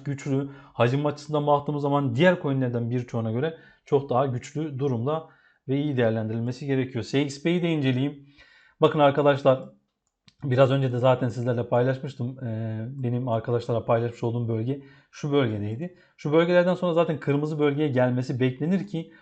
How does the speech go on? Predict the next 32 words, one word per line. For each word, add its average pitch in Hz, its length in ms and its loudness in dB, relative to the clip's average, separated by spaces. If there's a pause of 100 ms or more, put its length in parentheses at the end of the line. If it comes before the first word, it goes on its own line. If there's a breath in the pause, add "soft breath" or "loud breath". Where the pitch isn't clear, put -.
(120)
o 151 120 2
bölgeden 147 300 4
sonra 143 260 -4
kırmızı 139 320 -4
bölge 139 220 0
ve 147 80 -2
kırmızı 139 300 -4
bölgeden 135 220 -2
sonra 131 260 -6
bakın 127 260 0
yaklaşık 120 400 -4
şu 135 160 -6
bölgeden 127 260 -2
sonra 135 320 -6 (420 loud breath)
yüzde 120 260 -2
otuz 131 340 -2
sekizlik 127 560 -6
bir 135 60 0
hareket 123 420 0
gerçekleştirmiştir 135 880 -4
ki 131 80 -8
bu 123 100 -6
gerçekten 139 560 -2 (400 loud breath)
muhteşemdir 143 800 -2
ve 131 80 0
gerçekten 131 540 0
mükemmel 139 640 -4
bir 120 40 0
hareketliliktir 107 680 -4
şu 113 180 -6
an 110 120 -4
için. 190 300 -8